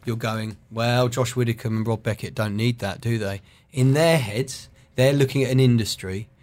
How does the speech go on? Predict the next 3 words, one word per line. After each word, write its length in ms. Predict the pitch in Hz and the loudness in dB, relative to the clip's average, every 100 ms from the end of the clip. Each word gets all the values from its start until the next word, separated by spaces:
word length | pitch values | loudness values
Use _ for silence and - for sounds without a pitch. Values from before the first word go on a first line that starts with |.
| _ _ | _ _
right, 320 | 101 104 - | -2 -2 -2
where 600 | 131 117 110 110 107 104 - - _ _ _ | 2 2 2 0 -2 -4 -10 -20 _ _ _
their 600 | 123 120 117 117 117 | 2 4 6 4 2